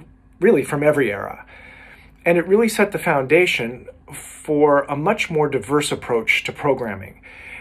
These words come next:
and the ability for us as an ensemble to be as nimble as we always were, but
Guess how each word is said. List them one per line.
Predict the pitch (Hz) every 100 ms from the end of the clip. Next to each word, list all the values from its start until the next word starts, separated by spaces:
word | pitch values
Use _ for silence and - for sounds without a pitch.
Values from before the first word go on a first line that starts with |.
| -
and | 139 135
the | 127
ability | 123 214 220 117
for | - 120 107
us | 101 117 - -
as | 127
an | 127
ensemble | 123 117 175 160 135
to | 120 -
be | 120 120 117 117 -
as | 120
nimble | 131 196 202 151
as | 123 113
we | 113
always | 156 185 147 120
were, | 117 113 107 - - - - - - _
but | - 180 165